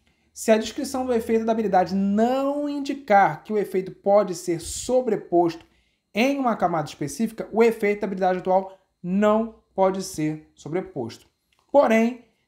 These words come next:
se a duração não for especificada, o efeito da habilidade terá efeito permanente nessa habilidade. Ou seja,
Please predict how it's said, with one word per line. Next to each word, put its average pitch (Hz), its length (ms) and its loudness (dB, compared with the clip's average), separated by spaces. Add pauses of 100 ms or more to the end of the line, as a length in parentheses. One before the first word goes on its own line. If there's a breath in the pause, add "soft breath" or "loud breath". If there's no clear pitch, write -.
(120)
se - 280 -2
a 202 40 4
duração 226 560 0
não 214 380 0
for 254 260 0
especificada, 214 840 -4 (260 soft breath)
o 196 80 -2
efeito 196 540 -2
da 226 60 0
habilidade 185 420 2
terá 202 160 -2
efeito 190 320 -6 (340)
permanente 214 840 0
nessa 175 160 -8
habilidade. 175 320 -8
Ou 170 60 -4
seja, 170 260 -4